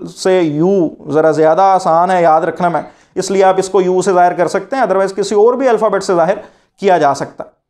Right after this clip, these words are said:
तो ये आज की वीडियो में हमने बात कर ली सेट थ्योरी के बेसिक कॉन्सेप्ट्स की, जिसमें हमने सबसे पहले सेट को डिफाइन किया कि well defined collection of distinct objects को सेट कहा जाता है। इसी तरह हमारे पास हमने बात कर ली सबसेट क्या है कि if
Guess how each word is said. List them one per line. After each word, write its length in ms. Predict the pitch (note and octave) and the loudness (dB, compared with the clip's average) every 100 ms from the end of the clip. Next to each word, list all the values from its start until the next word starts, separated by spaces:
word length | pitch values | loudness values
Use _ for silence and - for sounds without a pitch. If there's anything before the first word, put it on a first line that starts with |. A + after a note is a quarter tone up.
| _ _ _ | _ _ _
तो 60 | D#3+ | -6
ये 160 | F#3 B3+ | 0 2
आज 220 | A3 G#3 | 2 0
की 100 | A#3+ | -2
वीडियो 260 | A3+ G#3+ A3+ | -2 -2 0
में 100 | A3 | -2
हमने 180 | G#3+ G3+ | -2 0
बात 300 | E3+ E3+ E3+ | 0 0 -2
कर 100 | G3 | -2
ली 160 | G3+ G#3 | -2 -4
सेट 340 | - G#3 G3+ | -4 -4 -4
थ्योरी 180 | G#3+ G#3 | -6 -2
के 100 | G#3 C#3+ | -2 0
बेसिक 380 | F3+ F#3 C4+ C4+ | -2 0 -4 -2
कॉन्सेप्ट्स 420 | F#3+ F3+ G3 - | -2 0 -4 -4
की, 180 | G3+ G3 | -4 -2
जिसमें 300 | F#3 F#3+ F#3+ | -2 -2 -4
हमने 180 | F#3 F#3 | -2 -2
सबसे 300 | A#3+ A#3 A#3+ | -2 -2 -2
पहले 320 | G3+ E3 D#3 - _ _ _ - | 0 0 -2 -8 _ _ _ -14
सेट 340 | - A#3 A3+ | -2 -2 0
को 100 | A#3 | 2
डिफाइन 420 | G#3+ G#3 F#3 G3 | 2 0 0 -2
किया 300 | G3 G3+ F#3+ | -2 2 2
कि 120 | F#3+ F3+ C3 | 2 -2 0
well 260 | F#3 A3+ | 0 0
defined 640 | G#3+ G#3+ G3 F3+ F#3 F#3+ F#3 | 0 -2 0 -2 -2 -4 -4
collection 420 | G#3+ G3+ G3+ A3+ G3+ | -2 -4 -2 -2 2
of 320 | G3 F#3+ E3+ | 2 0 0
distinct 420 | E3+ - G#3 G3 | -4 -2 -4 0
objects 360 | F3+ E3+ F#3+ - | 0 0 -4 -2
को 240 | G3 G3 | 0 0
सेट 240 | F#3+ G#3+ F#3+ | 0 -2 -2
कहा 160 | G3+ G3 | 0 0
जाता 260 | E3+ - | 0 -2
है। 100 | G#3+ - _ _ _ _ _ _ _ _ | -8 -12 _ _ _ _ _ _ _ _
इसी 200 | G3+ G3+ | -8 -4
तरह 180 | G#3+ A3 | 0 2
हमारे 300 | G#3+ F#3+ F3+ | 2 2 0
पास 260 | F#3+ G3+ G3+ | 2 0 0
हमने 180 | G3+ G3+ | -2 -2
बात 280 | E3+ E3 E3+ | 0 0 0
कर 140 | G3 | -2
ली 140 | G3 | -2
सबसेट 420 | G3 F#3+ - G3 F#3+ | -2 -4 -2 -4 0
क्या 160 | F3+ | 0
है 160 | F3+ G3+ | 2 0
कि 160 | G#3 | 0
if 80 | G3+ | -2